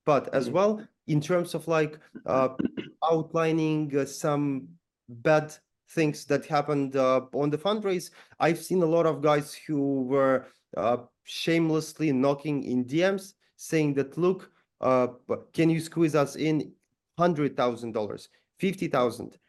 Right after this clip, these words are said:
Speaker 1: Uh, even, let's say,
Speaker 2: <clears throat>
Speaker 1: some guys asked,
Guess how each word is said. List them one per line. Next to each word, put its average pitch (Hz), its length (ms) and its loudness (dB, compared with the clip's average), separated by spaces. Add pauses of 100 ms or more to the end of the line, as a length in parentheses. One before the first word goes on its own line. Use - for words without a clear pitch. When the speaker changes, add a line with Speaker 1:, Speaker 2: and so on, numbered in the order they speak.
(140)
Speaker 1:
Uh, 123 260 4 (300)
even, 175 340 4
let's 160 240 2
say, 170 380 0
Speaker 2:
<clears throat> - 120 -2
Speaker 1:
some 156 520 0
guys 156 400 -8 (120)
asked, 151 400 -2